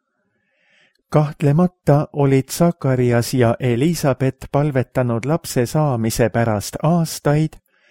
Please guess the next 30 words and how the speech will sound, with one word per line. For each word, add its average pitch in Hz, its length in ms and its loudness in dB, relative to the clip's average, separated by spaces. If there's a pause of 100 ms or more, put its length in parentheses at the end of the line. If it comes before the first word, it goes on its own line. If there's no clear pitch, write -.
(160)
ja 143 360 2
on 131 260 2
usutav, 147 680 0 (140)
et 135 280 -2
palju 160 380 0
kordi 156 560 0
olid 139 360 0
nad 123 240 -2
ka 123 120 2
jõudnud 120 600 0
mõelda, 147 680 0
et 139 240 -2
Jumal 143 440 0
ei 127 220 -2
ole 139 240 -2
nende 123 320 -2
palvetest 147 680 -2
huvitatud. 113 640 -2 (1200)
Ometi 156 680 2
olid 135 400 0
palved 117 560 -2
kuuldud, 156 800 0
kuid 147 360 0
alles 127 440 0
nüüd 170 380 2
jõudis 135 540 0
kätte 135 460 -2
aeg 139 400 -2
nendele 139 480 0
vastamiseks. 110 960 -4